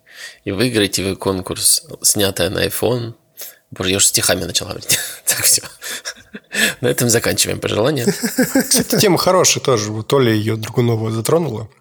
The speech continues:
Speaker 2: в цифровом зуме. Как, э, пережить, э, вот этот вот застой фотографический.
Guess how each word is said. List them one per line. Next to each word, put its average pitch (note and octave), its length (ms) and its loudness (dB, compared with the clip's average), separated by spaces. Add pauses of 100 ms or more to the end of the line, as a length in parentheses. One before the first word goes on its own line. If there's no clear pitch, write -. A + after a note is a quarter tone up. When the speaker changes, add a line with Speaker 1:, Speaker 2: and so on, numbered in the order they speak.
(300)
Speaker 2:
в - 80 -8
цифровом A#2 480 2
зуме. A#2 380 2 (580)
Как, C3 400 0
э, A#2+ 300 0
пережить, B2+ 840 2
э, A#2+ 160 0
вот A#2+ 180 -8
этот A#2 140 -8
вот B2 220 0
застой A#2+ 460 0 (760)
фотографический. - 840 -4